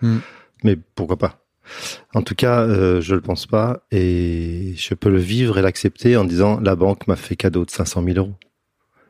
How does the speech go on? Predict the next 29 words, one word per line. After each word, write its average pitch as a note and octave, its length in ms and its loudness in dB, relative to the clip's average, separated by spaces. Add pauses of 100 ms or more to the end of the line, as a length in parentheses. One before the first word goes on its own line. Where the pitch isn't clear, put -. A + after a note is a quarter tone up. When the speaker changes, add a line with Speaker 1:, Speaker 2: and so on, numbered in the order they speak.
(160)
Speaker 2:
Et G2+ 60 2
c'est - 160 -2
vrai. E2+ 240 0 (640)
Enfin, - 220 0 (680)
je - 140 -4
n'ai G#2+ 80 4
pas G2 140 0
payé G2+ 400 4
les G#2+ 100 0
cinq - 140 -8
cent - 120 -4
mille F#2 140 0
euros G2+ 160 4
que G#2+ 140 -2
je F#2 100 2
dois. G2+ 380 2
Donc G2 140 0
Speaker 1:
Ouais. G#2+ 40 2
Speaker 2:
c'est G#2+ 140 0
comme A2+ 240 0
si - 200 -2
je G2+ 80 0
les F#2+ 120 4
avais F#2 160 4
reçus, F#2 460 -4 (180)
Speaker 1:
Ouais. F#2 200 -6 (540)
Speaker 2:
quelque - 260 -4
part. - 380 -8 (220)
Et... F#2 500 2